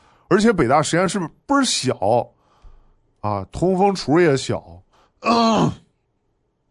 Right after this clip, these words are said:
我们化大实验室室，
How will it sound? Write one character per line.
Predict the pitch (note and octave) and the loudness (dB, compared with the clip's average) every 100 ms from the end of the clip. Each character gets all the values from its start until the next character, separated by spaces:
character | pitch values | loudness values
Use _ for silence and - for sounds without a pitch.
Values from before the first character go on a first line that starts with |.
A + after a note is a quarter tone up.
| _ _ _ _ _ - | _ _ _ _ _ -8
我 | A2+ G#2 | -6 -2
们 | C3+ | -2
化 | D3+ G3+ F#3 C3+ | 0 2 4 4
大 | A#2+ G#2 | 2 0
实 | - A#2 | -4 -2
验 | A2+ A2+ | 0 0
室 | A2+ A#2 - _ _ _ _ | -2 -2 -4 _ _ _ _
室， | - E3 D3+ | -6 0 0